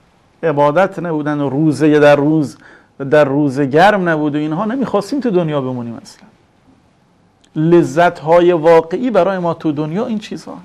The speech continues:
هست. و در سورهٔ نازعات دوباره الله متعال می‌فرماید، عزیزان بیننده، و اما من خاف مقام ربه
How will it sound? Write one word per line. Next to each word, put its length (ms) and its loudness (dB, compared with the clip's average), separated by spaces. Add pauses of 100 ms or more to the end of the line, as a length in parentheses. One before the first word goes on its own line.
هست. 240 -20 (2500)
و 40 -8
در 100 -2
سورهٔ 360 -4
نازعات 460 -4
دوباره 280 -2
الله 220 -4
متعال 300 -8
می‌فرماید، 420 -12
عزیزان 280 -16
بیننده، 340 -20 (460)
و 140 -4
اما 280 -4
من 220 -2
خاف 640 2
مقام 580 -2
ربه 640 -6